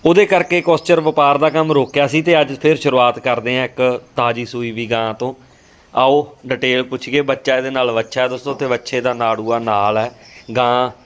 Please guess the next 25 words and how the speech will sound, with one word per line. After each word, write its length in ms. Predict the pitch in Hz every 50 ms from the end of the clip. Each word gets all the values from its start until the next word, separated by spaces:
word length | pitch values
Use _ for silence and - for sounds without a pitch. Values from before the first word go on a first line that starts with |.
| _ _ _ _ _ - - 123 123
ਅ, 40 | 117
ਕਈ 180 | - 139 143
ਵਾਰ 140 | 135 135 131
ਨਾੜੂਆ 380 | 127 123 120 117 113 113 123 120
ਜਿਹੜਾ 180 | 123 123 127
ਤੋੜ 320 | 123 - 135 123 120 117 107
ਦਿੰਦੀਆਂ 360 | 113 113 110 110 104 107 101
ਹੁੰਦੀਆਂ 320 | 98 107 104 107 110 110
ਗਾਵਾਂ 340 | 107 107 107 104 107 107 110
ਨੂੰ, 220 | 110 110 107 110
ਆਦਤ 240 | 107 104 104 - -
ਹੁੰਦੀ 380 | 107 104 107 101 98 104 104 110
ਹੈ। 80 | 113
ਸੋ 340 | 107 110 117 113 110 110 107 -
ਉਹ 300 | 120 117 113 113 104 -
ਨਾੜੂਆ 420 | 113 113 110 107 104 107 107 110
ਤੁਹਾਨੂੰ 240 | 107 - 117 107 107
ਇੱਕ 160 | 104 - -
ਵਾਰ 160 | 107 107 101 101
ਦਿਖਾ 340 | 95 98 - 104 95 95
ਦਿੰਦਾ 260 | 92 98 101 110 117 113
ਮੈਂ, 120 | 117 113
ਇੱਥੋਂ 180 | 110 - 110 101
ਦਿਸਦਾ 340 | 95 90 87 101 104 104
ਹੋਣਾ। 240 | 98 104 110 113 113